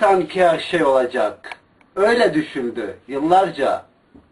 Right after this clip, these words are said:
Arkadaşlar bu iş yemek işi değil. Kimse kusura bakmasın. Yani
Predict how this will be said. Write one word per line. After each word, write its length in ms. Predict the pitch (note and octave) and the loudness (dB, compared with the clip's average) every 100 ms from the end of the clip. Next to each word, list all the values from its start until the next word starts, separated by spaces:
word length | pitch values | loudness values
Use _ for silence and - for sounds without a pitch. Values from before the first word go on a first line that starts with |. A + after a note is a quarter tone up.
| _ _ _ _ _ _ _ _ _ _ _ _ _ | _ _ _ _ _ _ _ _ _ _ _ _ _
Arkadaşlar 720 | - C#3+ G#3 G3+ - B2+ A2+ | -8 -4 0 0 -2 -6 -6
bu 60 | D3+ | -4
iş 220 | D#3+ - | -6 -6
yemek 320 | C3+ D#3 D#3+ | -4 -2 -4
işi 280 | - - A2 | -6 -14 -6
değil. 440 | D#3+ G#3+ F#3 F#2+ - _ _ _ _ _ _ | -4 -2 -4 -6 -14 _ _ _ _ _ _
Kimse 320 | C#3 C#3 E3+ | -20 -16 -14
kusura 340 | D#3+ - F#3 G3 | -14 -8 -4 -2
bakmasın. 600 | A#3+ F3 - - - - _ _ _ _ _ _ _ - | -2 -2 -10 -10 -20 -20 _ _ _ _ _ _ _ -16
Yani 200 | D#3 | -12